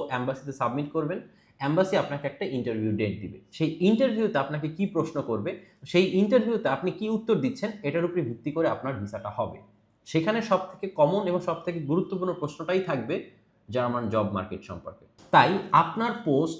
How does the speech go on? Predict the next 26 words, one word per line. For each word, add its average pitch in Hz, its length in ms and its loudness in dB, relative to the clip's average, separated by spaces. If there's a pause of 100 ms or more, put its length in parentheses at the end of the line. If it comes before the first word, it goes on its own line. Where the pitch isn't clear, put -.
(220)
আপনার 214 280 -2 (120)
ক্যারিয়ার 208 420 4
সম্পর্কে 180 400 0 (180)
জার্মানিতে 196 540 2 (140)
আপনার 185 200 0 (160)
অপরচুনিটি 202 480 2 (100)
কতটুকু 165 420 0 (220)
সে 160 180 0
বিষয়ে 151 220 0
আপনার 143 180 -6
একটা 143 280 -6
ডাটা 110 260 0
লিস্ট 110 240 -4
থাকতে 101 280 -12
হবে। 85 140 -10 (320)
বিষয়টাকে 143 360 -2
যদি 160 180 -2
সহজভাবে 151 420 0 (100)
বলি, 170 140 2 (460)
অ্যাপ্লিকেশন 262 580 4
পিরিয়ডের 190 360 6
ভিতরে 131 280 2 (220)
জার্মানির 156 420 2
বিভিন্ন 160 200 2 (120)
কোম্পানির 131 360 -2
সাথে 151 140 -2